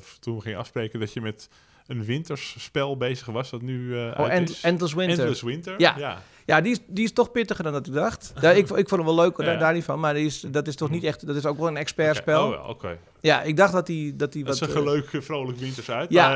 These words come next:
Speaker 1: ja, dat kan
Speaker 2: Ja.
Speaker 1: soms ook, eh,
Speaker 2: Maar schijnbedriegt, hoor. Je hebt ook een spelletje dat heet Root. Dus, eh, eh,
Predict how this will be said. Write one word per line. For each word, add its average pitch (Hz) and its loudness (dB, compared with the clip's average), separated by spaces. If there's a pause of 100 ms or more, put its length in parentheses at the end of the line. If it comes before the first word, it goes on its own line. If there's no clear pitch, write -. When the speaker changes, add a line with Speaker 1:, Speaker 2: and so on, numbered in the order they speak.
Speaker 1:
ja, 120 2
dat 110 -6
kan 131 -2
Speaker 2:
Ja. - 4
Speaker 1:
soms 135 -6
ook, 139 -6
eh, 110 -4
Speaker 2:
Maar 165 4
schijnbedriegt, 185 4
hoor. 156 2
Je 160 4
hebt 165 2
ook 170 4
een 170 0
spelletje 156 -2
dat 151 -2
heet 135 -2
Root. 165 0 (380)
Dus, 139 -4
eh, 135 -2
eh, 135 -6